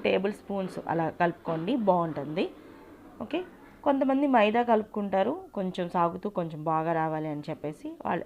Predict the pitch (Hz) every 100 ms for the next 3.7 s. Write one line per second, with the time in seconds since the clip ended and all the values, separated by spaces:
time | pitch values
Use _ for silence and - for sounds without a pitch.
0 | 160 170 165 180 175 160 160 294 - -
1 | - - 180 202 240 196 202 202 208 190
2 | 170 160 165 170 170 165 - 453 466 _
3 | _ - 233 233 240 349 302